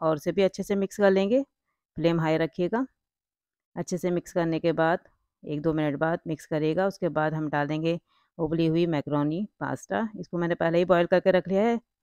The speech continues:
मैकरोनी को मिक्स करके आप सर्व कर सकते हैं, बिल्कुल रेडी है खाने के लिए। तो यहाँ पर मैंने दो चीज़ें रेडी की हैं, एक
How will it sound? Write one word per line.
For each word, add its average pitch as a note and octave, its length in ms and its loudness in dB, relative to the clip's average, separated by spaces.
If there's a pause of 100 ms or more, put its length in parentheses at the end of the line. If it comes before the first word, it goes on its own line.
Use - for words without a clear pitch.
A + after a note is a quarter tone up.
(580)
मैकरोनी G3+ 440 6
को G#3+ 120 8
मिक्स F#3+ 240 2
करके F#3 340 4
आप E3+ 160 8
सर्व E3+ 200 0
कर E3+ 120 2
सकते E3 280 -6
हैं, F#3 120 2
बिल्कुल E3+ 240 4
रेडी D3+ 280 2
है D#3+ 100 2
खाने C#3+ 300 -2
के D3 120 -4
लिए। G3+ 260 2 (400)
तो D#3+ 60 -4
यहाँ D#3+ 160 2
पर F#3 120 6
मैंने F3+ 260 2
दो E3+ 240 2
चीज़ें F#3 280 4
रेडी E3 240 4
की D#3+ 180 -2
हैं, E3+ 140 2
एक E3 120 0